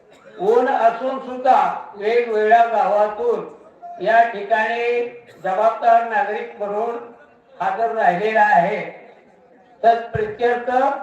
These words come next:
तोंडले गावच्या वतीनं मी आपल्या सर्वांचं या ठिकाणी सुरुवातीला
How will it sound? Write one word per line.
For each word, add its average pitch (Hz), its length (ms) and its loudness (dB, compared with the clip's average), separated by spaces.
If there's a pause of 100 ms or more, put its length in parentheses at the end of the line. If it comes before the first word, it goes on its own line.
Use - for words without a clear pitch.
(920)
तोंडले 220 340 -2
गावच्या 262 420 -2
वतीनं 240 520 -8 (1000)
मी 240 280 -4
आपल्या 226 640 2
सर्वांचं 214 760 -4
या 208 160 2
ठिकाणी 208 680 -6 (400)
सुरुवातीला 214 920 2